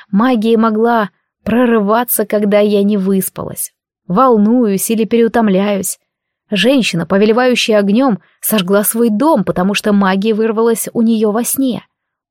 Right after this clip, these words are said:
Муж успел спасти ее и себя только чудом. Мне же совершенно не хотелось в один прекрасный день спровоцировать золотую мглу Анри, оказавшись рядом с ним и плеснув через себя тьмой.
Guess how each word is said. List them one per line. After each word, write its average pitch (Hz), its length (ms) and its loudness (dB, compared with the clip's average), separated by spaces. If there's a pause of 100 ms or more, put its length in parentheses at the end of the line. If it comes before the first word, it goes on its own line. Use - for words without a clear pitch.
Муж 214 260 0
успел 214 300 0
спасти - 400 -4
ее 202 500 0
и 180 80 2
себя 175 460 -2
только 196 260 -4
чудом. 220 500 -4 (720)
Мне 233 300 -2
же 196 100 -4
совершенно 196 600 -2
не 180 120 0
хотелось 208 520 0 (240)
в 190 120 0
один 233 280 2
прекрасный 233 500 0
день 233 240 2
спровоцировать 233 720 0
золотую 240 400 2
мглу 254 260 2
Анри, 254 400 0 (240)
оказавшись 208 640 -2
рядом 202 300 2
с - 100 -6
ним 220 300 2
и 196 60 0
плеснув 233 520 0
через 240 260 -4
себя 247 260 0
тьмой. 202 440 -2